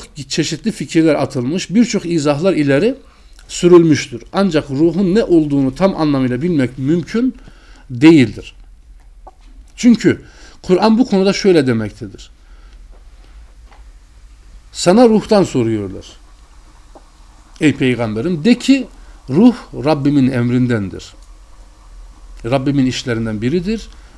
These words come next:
veya Rabbimin bir emridir. Size ilimden ancak bir, az bir pay verilmiştir." Buradaki ifade ruhun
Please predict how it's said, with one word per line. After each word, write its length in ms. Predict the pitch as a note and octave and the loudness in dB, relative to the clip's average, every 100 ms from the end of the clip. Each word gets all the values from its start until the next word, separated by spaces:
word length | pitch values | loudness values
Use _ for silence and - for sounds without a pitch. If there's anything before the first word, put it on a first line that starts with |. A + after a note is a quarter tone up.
| - | -4
veya 160 | C#3 | -2
Rabbimin 540 | B2 A#2+ A#2 B2+ G3 C#3+ | 0 -2 -2 -2 -2 0
bir 160 | B2+ | -4
emridir. 600 | C#3 B2+ A2+ A2 D#2 - - - - - - - | -2 -4 -4 -6 -10 -20 -20 -20 -20 -20 -20 -16
Size 500 | - C#3 F#3+ A#3+ - - - - - - - - - - - - | -8 -2 0 0 -4 -14 -20 -20 -20 -20 -20 -20 -20 -20 -20 -4
ilimden 440 | D3 D3+ D3+ F#3 - | -2 -2 -2 -4 -4
ancak 460 | G#3+ F3+ F3 - | -4 -2 -6 -6
bir, 180 | D#3+ G#3 E3 - - - - - - - | -4 -4 -6 -20 -20 -20 -20 -20 -20 -8
az 320 | F3+ G3+ D3+ B2+ | 0 0 0 -2
bir 200 | B2 G2+ - | -2 -2 -4
pay 300 | C#3+ F3 F3 - | -2 -2 -4 -8
verilmiştir." 880 | B2+ C3+ B2 G#2 G2+ - - - - - - - - - - - F3+ | -2 0 0 -4 -10 -14 -18 -20 -20 -20 -20 -20 -20 -20 -20 -6 2
Buradaki 420 | C4 C4+ A#3+ F#3 | 6 6 4 2
ifade 600 | F3+ - E3 C3+ G3 A#3 - - - - - - - - - - - - - - | 0 4 4 6 2 0 -10 -20 -20 -20 -20 -20 -20 -20 -20 -20 -20 -20 -18 -4
ruhun 600 | C3+ G3+ E3 A#3 B3 | 2 2 4 4 4